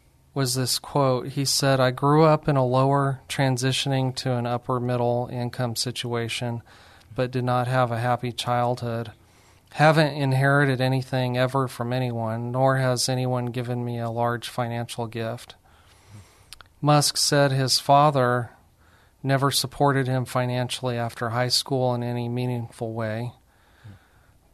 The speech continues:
But my father created a small electrical mechanical engineering company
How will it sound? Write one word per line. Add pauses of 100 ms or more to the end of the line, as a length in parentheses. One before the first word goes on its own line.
(120)
But (460)
my
father
created
a
small
electrical
mechanical
engineering
company